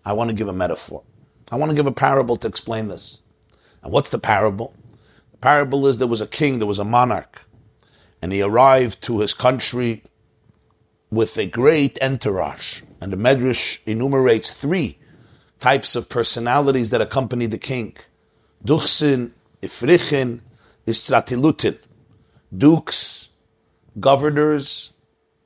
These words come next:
and military commanders, military generals. And the Gedolei Hamedina, and they all came with the king. And the Gedolei Hamedina, the great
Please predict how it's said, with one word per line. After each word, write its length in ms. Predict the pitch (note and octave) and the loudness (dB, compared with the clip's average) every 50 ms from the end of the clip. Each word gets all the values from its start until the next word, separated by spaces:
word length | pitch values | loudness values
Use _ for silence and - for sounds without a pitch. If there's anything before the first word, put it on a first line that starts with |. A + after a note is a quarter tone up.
| _ _ _ _ _ _ - | _ _ _ _ _ _ -2
and 480 | B2+ C3 C#3 C#3+ D3 C#3+ B2+ - - - _ _ _ _ _ - | 2 2 2 2 2 0 -2 -6 -10 -18 _ _ _ _ _ 0
military 680 | A#2 D3 D#3+ D3+ D3 D3 - C3 C3 C3+ C3+ C3 B2 | 4 4 6 6 6 4 4 4 4 4 2 0 -2
commanders, 720 | - - - B2 B2+ B2+ B2+ B2+ A#2+ G#2+ F#2 E2 C#2+ D#2+ | -2 -4 -4 -2 -2 -2 -2 -2 -4 -6 -6 -8 -8 -8
military 460 | G2+ C3+ C#3 C3+ - - B2 B2 A#2 | -6 -4 -2 -2 -2 -2 -4 -4 -4
generals. 680 | A2+ G2+ A#2+ A2 G#2+ G2 F#2+ D#2+ D2 - - - - - _ _ _ _ _ _ _ _ _ _ _ _ - | -4 -4 -6 -6 -6 -8 -10 -10 -14 -16 -18 -20 -20 -20 _ _ _ _ _ _ _ _ _ _ _ _ -6
And 120 | A#2+ C3+ | -4 -4
the 40 | C3+ | -2
Gedolei 400 | B2 C3 C3 F3+ G3+ G3 G3+ F#3+ | 0 4 6 6 8 8 8 6
Hamedina, 420 | F3+ F3 E3 D#3+ D3 E3+ F#3+ F3+ | 4 4 2 0 -2 -2 -2 0
and 80 | D3+ C#3+ | 0 0
they 100 | D3 D#3+ | 2 2
all 140 | F3 F#3+ E3+ | 2 2 0
came 280 | - - F#3 F3 E3 | 0 0 0 0 2
with 160 | E3 F3 - - | 0 0 0 -2
the 100 | - C#3 | -6 -8
king. 280 | - F#3 F3+ E3+ - - - - _ _ _ | -6 -6 -6 -6 -8 -12 -18 -20 _ _ _
And 140 | G#2+ A#2+ A#2+ | -8 -6 -6
the 40 | A#2+ | -6
Gedolei 400 | G#2+ A#2 D#3 F#3 G3 G3 F#3 E3+ | 0 4 4 4 6 4 2 2
Hamedina, 480 | D3+ C#3+ C#3 B2+ C#3 F3+ F#3+ F3+ D#3 | 0 0 -2 -2 -4 -4 -2 -2 -2
the 80 | B2+ A#2+ | -4 -4
great 560 | F#2 A2 B2 D3+ F3 E3+ - - - - - | -4 -2 2 2 2 2 0 -2 -8 -14 -14